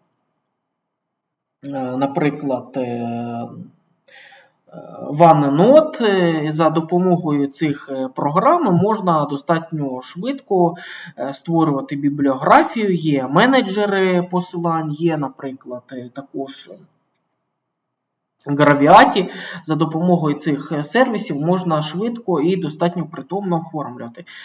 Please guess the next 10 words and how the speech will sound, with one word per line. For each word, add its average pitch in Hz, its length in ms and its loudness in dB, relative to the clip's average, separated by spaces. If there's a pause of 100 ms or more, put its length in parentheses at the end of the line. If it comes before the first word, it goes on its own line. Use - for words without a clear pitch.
(200)
Як 190 300 6
це 156 220 2
робити, 208 480 0
у 175 120 2
мене 190 320 0
на 143 160 -4
каналі 151 560 0
ці 175 340 -2
відео 143 420 0
є. 127 340 -8